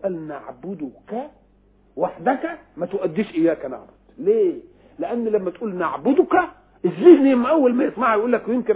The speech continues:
هيعطف حد تاني". لكن لما نقول: "إياك"، ونقدمها كده، من أول الأمر انحسمت، من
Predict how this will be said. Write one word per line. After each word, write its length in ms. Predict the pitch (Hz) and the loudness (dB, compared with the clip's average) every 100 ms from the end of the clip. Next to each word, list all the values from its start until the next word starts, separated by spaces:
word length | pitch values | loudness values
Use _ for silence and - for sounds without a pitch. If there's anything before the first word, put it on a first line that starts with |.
| - | 2
هيعطف 460 | 208 302 - 196 | 4 4 0 -10
حد 220 | 226 208 196 | -10 -10 -4
تاني". 340 | 294 240 175 - _ _ _ _ _ _ _ - | -4 -4 -8 -14 _ _ _ _ _ _ _ -8
لكن 240 | 185 190 | -8 -8
لما 160 | 170 156 | -10 -10
نقول: 220 | - 180 - | -10 -12 -8
"إياك"، 440 | 147 156 202 190 | -8 -6 -6 -8
ونقدمها 640 | 160 151 - 139 - 208 156 | -12 -12 -12 -16 -12 -12 -12
كده، 200 | 294 311 | -6 2
من 180 | 277 359 | 2 2
أول 460 | 359 403 359 311 | 2 4 8 6
الأمر 480 | 294 - 349 359 285 | 6 2 2 4 4
انحسمت، 560 | 240 - 277 214 180 - _ - - _ _ _ _ _ _ _ _ _ | 2 0 -6 -4 -8 -10 _ -20 -20 _ _ _ _ _ _ _ _ _
من 220 | - 170 | -2 -2